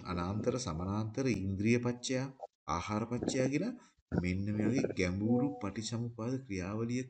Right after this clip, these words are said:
නිසා වෙන සිදුවීමක් තමයි මේ අපි ඉන්න තැන.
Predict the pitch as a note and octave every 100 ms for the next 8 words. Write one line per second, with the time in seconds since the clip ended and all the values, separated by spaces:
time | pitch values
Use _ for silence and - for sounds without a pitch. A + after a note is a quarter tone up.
0 | _ F#2+ F2 G#2+ C#3+ B3+ - _ _ -
1 | - - - _ - - - - - F#2+
2 | D3 - - - - - G#2+ B2+ C#3 D3+
3 | D3+ D3+ - D3+ D3 F#3+ E3+ E3 E3+ A2+
4 | - D#3+ C#3 D#3 F3+ C#3